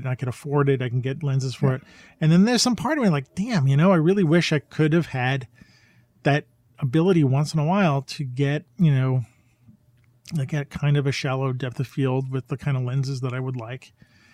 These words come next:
Speaker 2: Yeah.
Speaker 1: And it's just, it wasn't as easy to do that, not to get the same kind of effect. So, um, so I've always felt that kind of, uh, longing and I would say inferior thing to it. But,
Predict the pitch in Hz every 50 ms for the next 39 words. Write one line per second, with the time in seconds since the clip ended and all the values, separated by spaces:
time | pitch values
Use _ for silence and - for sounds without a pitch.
0 | _ _ _ - 160 151 156 151 151 135 - 175 160 135 147 160 139 156 160 190
1 | 196 180 147 190 247 294 277 190 131 110 104 - _ - - 151 120 127 127 120
2 | 113 117 131 135 143 147 147 131 - - 156 151 147 - 139 - 160 156 139 -
3 | 160 156 147 139 123 - 185 196 80 - - - - 143 127 120 113 - _ _
4 | _ _ _ _ _ _ _ - 151 139 139 139 135 135 135 127 - _ _ _
5 | _ - - 220 254 277 269 190 - - 208 190 196 - - 113 117 - _ -
6 | - 147 151 135 131 127 107 - - _ _ _ _ - - _ _ _ _ _
7 | _ _ _ _ _ _ _ - 127 120 120 120 117 120 123 - - - _ _
8 | _ _ _ _ 139 139 139 143 151 151 151 143 139 131 120 127 127 123 131 147
9 | 156 147 - 143 135 143 151 143 135 - - 147 139 139 147 143 135 131 123 117
10 | 110 - - - - 139 123 120 117 110 - 135 127 113 - - 190 185